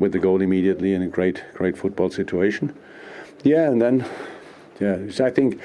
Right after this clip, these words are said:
City really tried, obviously, to, to use a couple of things, like with the balls in behind. I can't remember that they played that many balls in behind, but today they did it. It's fine, makes sense in moments. Um, when you have these smart runs,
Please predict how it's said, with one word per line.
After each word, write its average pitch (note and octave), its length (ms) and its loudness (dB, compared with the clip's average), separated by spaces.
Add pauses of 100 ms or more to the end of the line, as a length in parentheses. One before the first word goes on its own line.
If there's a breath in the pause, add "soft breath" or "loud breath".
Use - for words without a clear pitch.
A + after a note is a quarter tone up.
(480 loud breath)
City A#2+ 300 2
really A2+ 300 4
tried, F#2+ 340 0
obviously, F#2 460 2
to, F2 280 0 (200 loud breath)
to F#2 100 -2
use F2+ 460 2
a - 40 -10
couple G2 280 -2
of E2 80 -2
things, F#2 420 0
like F2+ 240 -2
with F#2 180 -2
the G2 80 -2
balls G#2+ 280 -2
in F2+ 80 -2
behind. F2 380 -2
I E2+ 60 -2
can't E2+ 300 -4
remember F2 340 -2
that F2 120 -2
they F2+ 100 -2
played F2 220 -2
that E2+ 160 -2
many F2 140 -2
balls F2 300 -4
in F#2 60 -6
behind, F2+ 380 -2
but - 140 -6
today F2+ 200 -4
they F2 140 -2
did F#2+ 200 0
it. G2 160 -2 (340 loud breath)
It's - 100 -18
fine, G2 480 -2
makes F#2 240 -4
sense F#2 340 -2 (400 loud breath)
in G2 140 0
moments. G2 460 0
Um, F#2+ 360 0
when F#2+ 100 0
you F#2+ 80 0
have F#2+ 120 -2
these F#2 240 -2 (280)
smart F#2+ 440 0
runs, F#2 500 -2